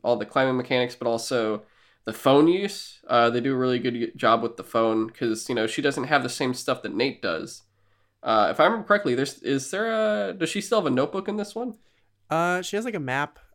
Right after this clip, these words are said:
Speaker 2: and I think she has a notebook, but I think it's her father's notebook, maybe?
Speaker 1: Mm, okay. Yeah, so she doesn't have, like, those Nate doodles and stuff,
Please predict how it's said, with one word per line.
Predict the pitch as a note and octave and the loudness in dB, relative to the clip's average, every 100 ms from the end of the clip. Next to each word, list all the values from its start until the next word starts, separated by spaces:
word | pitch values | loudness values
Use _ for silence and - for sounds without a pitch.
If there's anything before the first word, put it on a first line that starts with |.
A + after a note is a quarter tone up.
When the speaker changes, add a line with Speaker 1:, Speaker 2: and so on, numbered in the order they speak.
| _ C#3+ | _ -8
Speaker 2:
and | C#3 C3+ | -6 -4
I | C3 C3+ | -6 -8
think | F3 | -8
she | - E3+ | -6 -6
has | C#3+ | -4
a | |
notebook, | C3+ C3 B2+ A#2+ - | -6 -6 -6 -8 -6
but | A#2 - | -8 -8
I | A#2+ | -12
think | D3 | -12
it's | A3+ | -12
her | F#3 | -14
father's | C3 - G#2 D#3+ G3+ | -16 -16 -14 -14 -14
notebook, | G3+ A#3 A#3 _ A3 | -12 -12 -12 _ -14
maybe? | A3+ B3 A#3+ _ _ _ _ _ _ - | -10 -10 -12 _ _ _ _ _ _ -4
Speaker 1:
Mm, | C3+ B2+ G#2 - | -2 0 0 -2
okay. | B2+ G#2+ F2 - _ _ - | 0 0 -2 -6 _ _ 4
Yeah, | E3 | 4
so | - D#3+ D3 A2 | 6 2 2 -2
she | - G3 | -2 0
doesn't | F#3 | 2
have, | E3 D#3+ | 6 6
like, | D#3 - | 4 2
those | B2+ C3 | 0 2
Nate | B2+ - | 2 2
doodles | C3+ B2+ B2+ | -2 -2 -2
and | B2+ | -6
stuff, | - C#3 B2 B2 | -4 0 0 -2